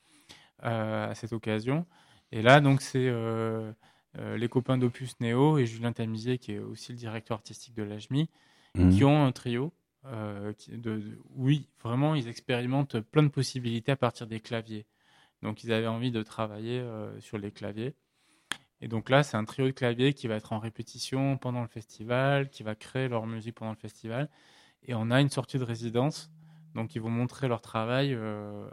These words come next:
Speaker 1: à ce moment-là. Le, le samedi, c'est dix-sept heures, c'est ça ?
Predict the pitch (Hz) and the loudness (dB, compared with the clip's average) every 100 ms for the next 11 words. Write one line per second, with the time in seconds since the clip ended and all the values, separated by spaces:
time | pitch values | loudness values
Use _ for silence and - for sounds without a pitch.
0 | - 123 - 110 104 110 131 127 110 107 | -14 -10 -6 -4 -4 0 2 2 -2 -4
1 | 110 110 110 113 113 120 143 147 - - | -4 -6 -2 -2 0 -2 -6 -8 -10 -6
2 | 127 120 120 123 131 - 110 - - 123 | -6 -6 -8 -6 -6 -8 -16 -18 -16 -16